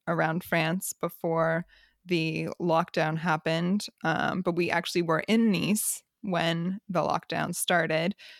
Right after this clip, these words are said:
So the day before, we bought a whole ton of snacks and different foods to have at the hotel.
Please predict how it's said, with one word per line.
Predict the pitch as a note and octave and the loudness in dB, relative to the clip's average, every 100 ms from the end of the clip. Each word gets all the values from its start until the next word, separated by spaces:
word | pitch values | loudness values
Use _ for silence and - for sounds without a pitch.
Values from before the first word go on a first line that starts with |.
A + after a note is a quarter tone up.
| _ - | _ -4
So | - F3+ E3+ E3 E3 E3+ - _ - | 2 4 6 4 4 0 -4 _ -2
the | |
day | F3 F#3+ | 2 4
before, | G#3 G#3+ - F#3+ F#3 G#3 | 4 0 0 4 4 4
we | G#3+ F#3+ | 2 0
bought | F3 E3+ E3+ - _ _ - | 2 2 2 0 _ _ -6
a | D#3+ - E3 | -2 -2 -4
whole | - - A3 A3 A3+ | -8 0 4 4 4
ton | A3+ G3+ F#3+ G3+ | 2 4 6 4
of | G#3+ - E3 E3 - | 2 2 0 0 -2
snacks | - G3+ G#3 A#3 - - - | 0 4 4 4 0 -6 -2
and | F3 E3+ E3+ | 0 2 0
different | F3 - D#3+ | -2 -2 -4
foods | - A3 G#3+ A#3+ - - - - | -2 2 2 2 -2 -18 -18 -4
to | G#3 F3 F3+ | 2 2 2
have | F3 E3 E3 | 2 2 2
at | |
the | E3 | 0
hotel. | E3 E3 E3+ F#3+ F#3 A#3+ D4+ | 0 -2 0 2 4 4 0